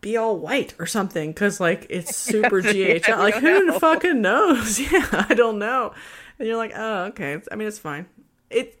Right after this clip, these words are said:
Speaker 1: it's at more cool almost, not the double, but a clutch of clowns and pieds and clown pieds mixed together with codoms sprinkled in. So you have,
Speaker 2: That's
Speaker 1: like, a
Speaker 2: gonna be really hot.
Speaker 1: diversity. That's,
Speaker 2: Yeah.
Speaker 1: like, what's
Speaker 2: Mm-hmm.
Speaker 1: most fun to me, which sounds weird and stupid to say, but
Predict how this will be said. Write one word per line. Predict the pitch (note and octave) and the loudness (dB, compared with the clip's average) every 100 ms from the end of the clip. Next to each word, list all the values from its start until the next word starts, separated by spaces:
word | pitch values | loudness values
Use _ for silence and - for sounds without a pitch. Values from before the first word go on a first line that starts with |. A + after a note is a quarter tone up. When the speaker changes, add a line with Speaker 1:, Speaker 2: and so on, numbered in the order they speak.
| - | -2
Speaker 1:
it's | A3+ C#4+ | -2 -2
at | G4 | -6
more | G#3 A3+ C4 C#4 | -2 2 4 4
cool | C#4 C4 B3 G#3+ | 2 -2 0 2
almost, | F#3+ F#3 F3+ G#3 - - - | 0 -2 -6 -8 -14 -20 -8
not | F#3+ A3+ A#3 | 0 0 0
the | G3 | -4
double, | F3 F#3 G3 C#3+ C#3+ F3 _ | 0 0 2 0 -2 -6 _
but | - D3+ - | -2 -2 -2
a | - E3+ | -8 -8
clutch | - - F#3 E3+ - | -8 -4 0 0 -2
of | - D#3 | -8 -10
clowns | - - D3+ D3 D#3 | -8 -6 -4 -4 -8
and | - C#3+ C3+ | -14 -16 -14
pieds | D3 C#3 C3 - | -12 -12 -12 -12
and | - - | -14 -14
clown | - B2 | -12 -12
pieds | - - - - | -12 -12 -14 -14
mixed | - - - - | -14 -14 -14 -14
together | C#3 - - - A#3 - | -12 -10 -10 -10 -12 -16
with | - F3+ E3 - | -10 -10 -10 -6
codoms | F3 D#3+ D#3+ D#3+ E3 | -2 0 0 -4 -8
sprinkled | - - D#3+ E3+ E3+ | -14 -12 -8 -4 -2
in. | F3 | -4
So | E3+ | -4
you | F#3 | 0
have, | A3+ G3+ | 2 2
Speaker 2:
That's | F#3 | 0
Speaker 1:
like, | F3 | -4
a | |
Speaker 2:
gonna | C#3+ | -6
be | C3+ | -2
really | - G3 | -2 0
hot. | |
Speaker 1:
diversity. | - - - A#3 G#3+ A#3 A#3+ A#3+ | 0 0 2 0 0 -2 -4 -6
That's, | F#3 G3+ - | -2 -2 0
Speaker 2:
Yeah. | |
Speaker 1:
like, | F3 E3 | -2 -2
what's | E3 E3 E3+ | -2 -4 -4
Speaker 2:
Mm-hmm. | D#3 F3+ | -6 -4
Speaker 1:
most | F3+ F3 E3+ | -2 -2 -4
fun | - E3 D#3+ | -2 -2 0
to | C#3+ | -4
me, | D#3 D#3 | -4 -6
which | E3 | -6
sounds | C#4+ E4 - | -6 -6 -8
weird | C3+ D#3 F3 C#3 | -8 -6 -4 -6
and | |
stupid | C#3 D#3 D#3+ | -8 -10 -10
to | - | -12
say, | - C#3 | -6 -6
but | C#3+ D3 | -4 -8